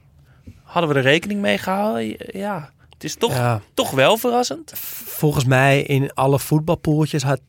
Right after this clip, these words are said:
Speaker 2: niemand er rekening mee gehouden. En het is, ik vind het eigenlijk toch wel echt een denderende verrassing. Want ze hebben één wereldtopper van een verdediger die eigenlijk de hele wereld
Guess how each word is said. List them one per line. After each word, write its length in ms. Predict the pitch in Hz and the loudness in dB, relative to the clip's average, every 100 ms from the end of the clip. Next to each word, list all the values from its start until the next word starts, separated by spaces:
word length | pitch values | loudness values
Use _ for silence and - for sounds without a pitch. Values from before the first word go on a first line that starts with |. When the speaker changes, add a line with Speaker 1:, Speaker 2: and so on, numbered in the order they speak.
| - | -4
Speaker 2:
niemand 520 | 139 139 131 123 117 _ _ | 2 4 4 0 -4 _ _
er 260 | 131 123 127 - | -2 0 -2 -8
rekening 460 | 131 123 123 131 | 0 0 2 0
mee 100 | 120 | 0
gehouden. 340 | - 120 135 147 | 2 2 4 2
En 120 | 143 - - - - _ _ | 0 -4 -20 -20 -20 _ _
het 180 | - 135 | -8 -2
is, 240 | 190 196 - _ | 0 0 -2 _
ik 200 | 170 - | -2 0
vind 120 | 185 | 0
het 100 | - | 0
eigenlijk 420 | 156 196 - 143 117 - | 2 2 0 -2 -4 0
toch 220 | 180 165 | 0 2
wel 200 | 143 135 | 0 0
echt 160 | 131 | -2
een 120 | 139 127 | -2 2
denderende 480 | 127 123 117 113 | 2 2 0 -2
verrassing. 500 | 107 120 131 - 104 | -2 0 0 -2 -4
Want 180 | 113 113 | -4 -2
ze 80 | - | 0
hebben 420 | 127 131 127 117 - _ _ | 0 2 2 0 -8 _ _
één 420 | 139 151 151 120 - _ | 2 4 4 0 -6 _
wereldtopper 680 | 123 139 151 147 139 131 | 2 4 4 2 -2 -2
van 140 | 120 131 | -2 -2
een 60 | |
verdediger 680 | 120 123 123 131 127 123 113 | -2 0 2 2 0 -2 -2
die 260 | 120 127 - _ _ | 0 -2 -6 _ _
eigenlijk 340 | - 101 139 127 | -2 0 0 -2
de 80 | - | 0
hele 200 | 139 131 | 2 2
wereld 500 | 127 127 123 117 | 2 2 0 -2